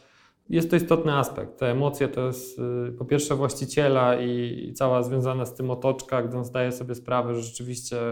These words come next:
no, idziemy dalej, że to jest coś poważnego, że on sprzedaje na przykład całe przedsiębiorstwo, nad którym pracował, e, wiele, wiele lat i utworzył je od początku. Po drugie, czynnik ludzki w zakresie organizacji jest bardzo istotny, czyli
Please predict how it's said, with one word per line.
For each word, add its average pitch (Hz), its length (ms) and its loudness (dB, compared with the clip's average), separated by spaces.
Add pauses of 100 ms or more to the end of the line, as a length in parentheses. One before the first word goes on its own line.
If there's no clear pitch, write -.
(120)
no, 120 160 -8
idziemy 127 340 0
dalej, 120 300 0
że 117 60 -10
to - 80 -16
jest 120 140 -10
coś 123 100 -16
poważnego, 120 580 -6
że 117 120 -4
on 117 140 -4 (340)
sprzedaje 123 480 2
na 117 80 4
przykład - 340 -6
całe 120 160 0
przedsiębiorstwo, 117 760 -4
nad 117 120 -6
którym 120 280 -6
pracował, 117 640 -6 (460)
e, 117 520 -2
wiele, 117 280 4
wiele 120 220 0
lat 113 300 0
i - 20 -6
utworzył 117 480 -2
je 120 100 -2
od 117 60 -6
początku. 135 800 -2 (420)
Po 135 80 2
drugie, 151 340 2
czynnik 147 420 2
ludzki 151 360 4
w 135 40 2
zakresie 139 380 0
organizacji 131 640 2
jest 104 140 -8
bardzo 104 280 -6
istotny, 101 480 -10
czyli 113 420 -6